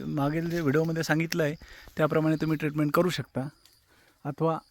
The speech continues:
अं, काही विशेष माहिती लागली तर आपली कन्सल्टिंग पण घेऊ शकता. त्यानंतर आता ज्यांना, ज्यांच्याकडे आंबेबार असेल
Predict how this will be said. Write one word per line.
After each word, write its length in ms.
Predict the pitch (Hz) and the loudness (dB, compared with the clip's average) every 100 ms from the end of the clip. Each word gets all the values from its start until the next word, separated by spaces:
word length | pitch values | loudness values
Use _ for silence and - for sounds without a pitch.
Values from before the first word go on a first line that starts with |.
| - - _ - - | -20 -20 _ -20 -8
अं, 380 | 143 151 151 143 | -4 0 0 2
काही 400 | 156 165 185 208 | 4 4 4 0
विशेष 320 | 170 160 202 175 | -6 -2 0 2
माहिती 300 | 170 165 180 | 2 2 2
लागली 300 | 180 156 165 _ - _ - | 2 0 -6 _ -20 _ -2
तर 40 | 175 | 0
आपली 220 | 175 190 | 2 2
कन्सल्टिंग 460 | 208 190 190 185 | 2 2 2 2
पण 100 | 175 | 2
घेऊ 140 | 151 120 | 2 2
शकता. 300 | 113 - 101 92 - - - - - - - - - - - - - - - | -2 -10 -10 -12 -16 -20 -20 -20 -20 -20 -20 -20 -20 -20 -20 -20 -20 -8 4
त्यानंतर 400 | 180 185 165 202 - | 6 6 6 6 6
आता 380 | 147 202 208 180 - - - 127 | 6 6 6 2 -4 -16 -4 4
ज्यांना, 600 | 170 185 208 220 220 220 | 6 10 10 12 10 8
ज्यांच्याकडे 400 | 196 202 226 226 | 4 4 8 10
आंबेबार 380 | 208 220 214 208 | 10 10 10 8
असेल 420 | 190 214 180 | 8 8 6